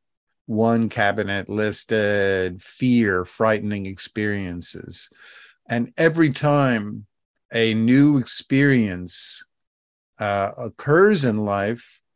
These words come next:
that, uh, is resonant, it will not only be stored unconsciously, but it will be associatively or s-, neuronally linked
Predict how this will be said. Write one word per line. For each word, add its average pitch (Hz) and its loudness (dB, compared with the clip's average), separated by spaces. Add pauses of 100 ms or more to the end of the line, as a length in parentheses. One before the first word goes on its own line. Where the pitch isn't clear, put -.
(300)
that, 113 4 (720)
uh, 98 -2
is 120 -2
resonant, 117 2 (1300)
it 143 0
will 127 4
not 139 4
only 143 2
be 117 0
stored 139 2
unconsciously, 120 0
but 113 0
it 117 2
will 127 0
be 139 0
associatively 123 0
or 110 0
s-, - -6
neuronally 120 2
linked 107 -2